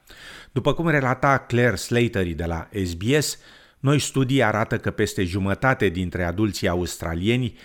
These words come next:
prezintă cel puțin trei factori care cauzează boli cardiace,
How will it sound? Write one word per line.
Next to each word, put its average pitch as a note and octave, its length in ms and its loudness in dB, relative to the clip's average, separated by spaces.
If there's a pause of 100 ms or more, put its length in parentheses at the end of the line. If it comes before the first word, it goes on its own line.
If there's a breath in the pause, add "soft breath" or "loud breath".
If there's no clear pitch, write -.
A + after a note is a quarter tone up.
(220 loud breath)
prezintă G#2+ 520 2
cel C#3+ 260 0
puțin A2+ 420 -2
trei A2+ 220 0
factori G#2 480 0
care F#2 320 0
cauzează F#2 720 0
boli F#2+ 360 0
cardiace, G2 800 0